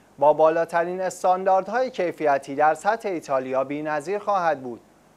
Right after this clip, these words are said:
مؤسس فروشگاه فاطیما، بانوی مسلمان فاطیما اسما می‌باشد که برای نخستین بار فعالیت فروش البسه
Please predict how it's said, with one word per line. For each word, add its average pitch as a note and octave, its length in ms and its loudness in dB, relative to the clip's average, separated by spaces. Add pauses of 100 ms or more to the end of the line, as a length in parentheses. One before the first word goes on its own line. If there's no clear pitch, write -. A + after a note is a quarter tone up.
(460)
مؤسس C#3+ 500 -2
فروشگاه C#3+ 640 -2
فاطیما، C#3 720 -4 (320)
بانوی F#3 380 2
مسلمان D3+ 640 0
فاطیما C#3+ 540 0
اسما C#3 380 -2
می‌باشد D#3+ 680 0 (420)
که C3+ 120 -6
برای C#3 360 2
نخستین C#3 600 -6
بار D3 220 4
فعالیت E3+ 680 0
فروش F#3 420 -8
البسه C#3+ 760 -2